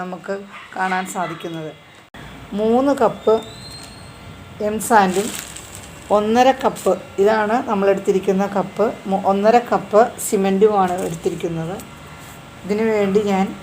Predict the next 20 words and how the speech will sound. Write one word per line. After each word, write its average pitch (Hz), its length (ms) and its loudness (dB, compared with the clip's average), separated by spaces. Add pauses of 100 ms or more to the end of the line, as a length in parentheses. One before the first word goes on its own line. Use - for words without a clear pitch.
(320)
കുറച്ച്, 190 400 0 (880)
ഏഹ്, 190 200 0 (360)
വെള്ളവും 202 520 8 (340)
അതിൽ 196 180 6 (420)
തുടക്കുവാനുള്ള 202 640 6 (240)
ഓയിലും 202 560 6 (100)
എടുത്തു 202 220 4
വച്ചിട്ടുണ്ട്. 180 500 4 (760)
ഓയിൽ 220 440 -2 (280)
നമ്മൾ 220 340 -4
പുരട്ടിക്കഴിഞ്ഞു. 202 840 -4 (220)
ഇനി 240 240 -8
നമുക്ക് 196 340 -6 (200)
ഈ 226 100 -8 (140)
സിമൻറ്റ്, 202 480 -6 (1500)
സിമൻറ്റ് 233 400 -6
ഇങ്ങനെ 220 320 -8 (340)
കലക്കി 202 320 0
വെച്ചിരിക്കുന്നത് 208 720 -6
എടുത്ത് 185 340 -10